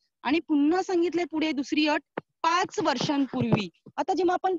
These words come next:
पाच वर्षांपूर्वी असं म्हणतो, तेव्हा आपल्याला तिथे पूर्वी म्हणजे मागे जायचंय. मागे जायचंय म्हणजे त्यांच्या आयुष्यातील काही वर्ष, काही म्हणजे किती वर्ष? पाच वर्ष ही आपल्याला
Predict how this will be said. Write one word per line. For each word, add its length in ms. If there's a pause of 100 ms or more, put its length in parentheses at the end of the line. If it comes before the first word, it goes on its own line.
(100)
पाच 360
वर्षांपूर्वी 760
असं 220
म्हणतो, 420 (280)
तेव्हा 340
आपल्याला 340
तिथे 380 (160)
पूर्वी 380
म्हणजे 260
मागे 440
जायचंय. 480 (360)
मागे 320
जायचंय 320
म्हणजे 480
त्यांच्या 360
आयुष्यातील 640 (140)
काही 360
वर्ष, 360 (200)
काही 300
म्हणजे 260
किती 200
वर्ष? 260 (520)
पाच 280
वर्ष 280
ही 160
आपल्याला 500